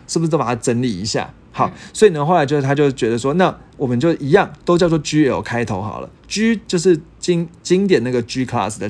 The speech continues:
Speaker 1: G，代表就是越野的意思。
Speaker 2: 嗯。
Speaker 1: 那 L 呢？
Speaker 2: 就承袭。
Speaker 1: 对，L 呢就是豪华，luxury。
Speaker 2: 嗯。
Speaker 1: 好，那至于接下来下一个码呢，就是看它的大小，
Speaker 2: 对。
Speaker 1: 小一点就叫G L C，好，那中的叫G L E，大的叫G L S。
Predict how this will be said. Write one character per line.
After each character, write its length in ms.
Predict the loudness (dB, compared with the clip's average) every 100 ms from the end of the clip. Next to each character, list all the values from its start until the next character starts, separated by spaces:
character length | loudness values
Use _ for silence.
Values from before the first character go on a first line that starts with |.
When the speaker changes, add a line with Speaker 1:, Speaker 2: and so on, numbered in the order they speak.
| -10 -10
Speaker 1:
G， 260 | -6 -6 -8 -2
代 100 | 2
表 160 | 4 2
就 80 | 0
是 100 | 2
越 200 | 4 2
野 140 | 0
的 100 | -8
意 160 | -8 -10
思。 220 | -12 -14 -16
Speaker 2:
嗯。 140 | -16 -6
Speaker 1:
那 180 | -4 -4 -2
L 320 | 2 2 2 -2
呢？ 100 | -4
Speaker 2:
就 80 |
承 180 | -4 -8
袭。 380 | -14 -16 -18 -6 0
Speaker 1:
对， 180 | 0 2
L 260 | 2 2
呢 100 | 0
就 100 | -2
是 80 | -4
豪 300 | -2 0 -2
华， 220 | -2 -4
luxury。 500 | -2 -4 -2 -6 -6 -12 -20 -18
Speaker 2:
嗯。 140 | -12
Speaker 1:
好， 220 | -4 -4 -6 -8
那 140 | 0 2
至 200 | 2 0
于 80 | 2
接 200 | 4 4
下 120 | 4
来 120 | 4
下 200 | 4 2
一 80 | 2
个 140 | 0
码 240 | -2 -4 -6
呢， 180 | -8
就 140 | -4 -2
是 160 | -2
看 300 | -4 -4 -4
它 100 | -4
的 100 | -4
大 220 | -4 -4 -4
小， 260 | -8 -10 -18 -20 -20 -18
Speaker 2:
对。 100 | -4
Speaker 1:
小 260 | 2 4
一 60 | 4
点 260 | 4 2 0
就 140 | -2
叫 100 | -2
G 160 | 0 -2
L 120 | -2
C， 340 | -2 -2 -4 -8 -20 -20 -20 -16 -6
好， 200 | -6 -4
那 160 | -2 0
中 280 | 2 2
的 140 | 2 2
叫 140 | 0
G 240 | -4 -2 -2
L 120 | -2
E， 260 | -4 -4 -8 -20 -20 -20 -20 -20 -2
大 220 | 0 0
的 80 | -4
叫 180 | -4 -4
G 180 | -2 -4
L 60 |
S。 380 | -4 -6 -8 -10